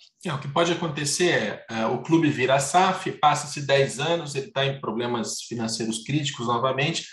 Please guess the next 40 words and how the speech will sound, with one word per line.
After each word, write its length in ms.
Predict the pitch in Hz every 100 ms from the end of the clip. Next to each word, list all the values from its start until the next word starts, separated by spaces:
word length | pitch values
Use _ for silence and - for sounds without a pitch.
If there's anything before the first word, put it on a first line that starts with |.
| -
aí 160 | 135 139
sim 200 | - 135
ele 100 | 135
já 140 | 135
vai 120 | 135 127
tá, 320 | 135 - -
é, 140 | 117 110
pavimentado 680 | - 120 123 117 123 120
ali 160 | 113 120
pra 100 | 127
fazer 220 | 127 113
uma 160 | 117 117
recuperação 600 | 120 - 123 - - 127
na 100 | 123
própria 380 | - 127 - 139
saf. 320 | - 202 - - _ _ _
Mas 140 | 127 139
esse 160 | 180
é 20 | 175
um 40 |
assunto 360 | 139 175 170 160
que, 400 | 160 131 - -
se 280 | - - 196
ocorrer, 600 | 180 - 135 139 165 160
é 300 | 135 139 -
daqui 320 | 135 120 -
a, 320 | 147 131 131 127
a 80 |
um 160 | 139 139
tempo, 320 | 135 139 143
eu 60 | 139
espero 340 | - 139 127
que 60 | 143
daqui 240 | 127 -
a 100 | 135
muito 240 | 135 139 -
tempo. 220 | 175 - - - - - -
Então, 460 | 147 180 208 - - _ -
é, 420 | 156 147 139 - - -
voltando, 800 | 139 170 143 127 104 95 -